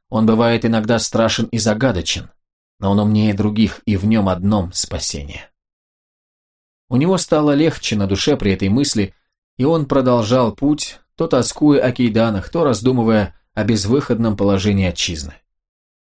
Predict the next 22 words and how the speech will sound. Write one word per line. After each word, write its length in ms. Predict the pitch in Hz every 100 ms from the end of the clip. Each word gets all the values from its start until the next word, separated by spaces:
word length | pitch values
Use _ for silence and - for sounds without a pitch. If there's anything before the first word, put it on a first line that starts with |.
| _ _ _ -
Тоска 380 | 104 101 143 139
в 60 |
нём 160 | 135 127
всё 180 | - 120
росла, 480 | 117 - 127 143
но 160 | 120 95
красные 540 | - 113 120 - 110
ленточки 720 | 101 107 131 123 117 - 113 -
он 240 | 101 104 101
не 100 | 98
бросил, 600 | 87 90 87 - 82 - _ _ _ _
огня 460 | - 92 98 113 127
не 120 | 127
залил, 560 | 110 107 85 82 78 - _ _
ибо 220 | 107 104
заранее 440 | 107 110 123 123 101
был 160 | 95
убеждён, 480 | 95 98 95 113 110
что 300 | - - 90
это 240 | 98 92 85
не 100 | 80
поможет. 580 | 82 80 78 76 -